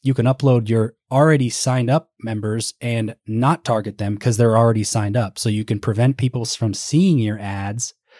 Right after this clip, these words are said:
that are already signed up, which will save you money as well. We can talk about that.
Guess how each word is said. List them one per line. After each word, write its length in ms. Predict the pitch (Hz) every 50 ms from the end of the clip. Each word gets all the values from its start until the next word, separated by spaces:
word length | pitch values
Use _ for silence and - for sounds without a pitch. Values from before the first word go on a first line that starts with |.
| - - - _ -
that 120 | - 117
are 160 | 113 110 110 -
already 340 | - 123 123 123 123 120 107
signed 360 | - - - 113 104 101 101
up, 160 | 117 104 101 -
which 180 | 104 98 -
will 80 | - 107
save 280 | - - 123 117 107
you 100 | 101 104
money 300 | 95 101 107 104 101 98
as 120 | 92 87 85
well. 280 | 95 104 104 95 90
We 80 | 90 92
can 80 | 92 -
talk 160 | - 95 -
about 180 | - 85 80
that. 240 | - - 85 80 87